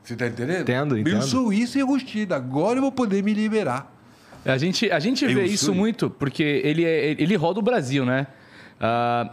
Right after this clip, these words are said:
Speaker 3: e você vê ele com o povo. E-, ele, quando você vai viajar ao Brasil, você vai lá num lugar bonitinho e tal, tira foto aqui, foto de cartão postal.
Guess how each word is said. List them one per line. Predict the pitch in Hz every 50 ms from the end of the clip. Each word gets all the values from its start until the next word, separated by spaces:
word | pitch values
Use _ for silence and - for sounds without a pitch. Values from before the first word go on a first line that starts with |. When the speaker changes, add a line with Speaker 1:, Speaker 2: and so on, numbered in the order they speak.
| -
Speaker 3:
e | - 151
você | - - 214 175
vê | 139 165 190
ele | 202 233
com | - - 294
o | 294 -
povo. | - 185 202 233 262 196 147 139 123 113 - - - - - - - - -
E-, | - 151 165 170 -
ele, | 180 175 190 196 175 - - - - - - - - - - - -
quando | - 233 269
você | 254 277
vai | 226 180 170
viajar | 147 147 143 127 110 123 135
ao | 131
Brasil, | 120 117 113 104 107 143 175
você | - - 254
vai | 247
lá | 220 202
num | 190 170
lugar | 143 135 131
bonitinho | 131 143 185 240 233 - - - 165 156 151 143 139 131 120 113 110 110 -
e | - 202
tal, | - - - 147 143 147 147 135 113 120
tira | - - 156 160
foto | 151 - 156 147 - -
aqui, | 208 151 - - 185 185 175 156 127 - - - - - -
foto | - 190 175
de | 151 -
cartão | - 160 151 175 151
postal. | - - 151 143 - 170 175 170 - - - -